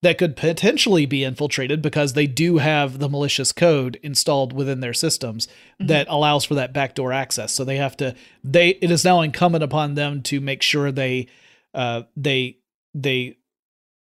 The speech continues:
Speaker 1: isolate those servers, they remediate
Speaker 2: Yes.
Speaker 1: them, and that they bring everything up to a new version that no longer has that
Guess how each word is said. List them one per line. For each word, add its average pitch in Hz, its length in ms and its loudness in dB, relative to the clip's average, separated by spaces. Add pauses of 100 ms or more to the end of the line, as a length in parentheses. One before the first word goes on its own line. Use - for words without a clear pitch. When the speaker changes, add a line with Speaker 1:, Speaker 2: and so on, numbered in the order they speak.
(200)
Speaker 1:
isolate 175 480 4
those 165 180 2
servers, 143 500 0
they 131 140 -2
remediate 143 520 0
Speaker 2:
Yes. 143 180 -2
Speaker 1:
them, 139 540 -6
and 139 180 -4
that 131 220 -4
they 131 300 -2
bring 147 380 -4
everything 143 340 -6
up 139 240 -6
to 143 280 -4
a 139 80 -8
new 139 320 -4
version 139 340 -2
that 127 160 -8
no 147 200 -2
longer 135 260 -4
has 127 240 -2
that 120 320 -6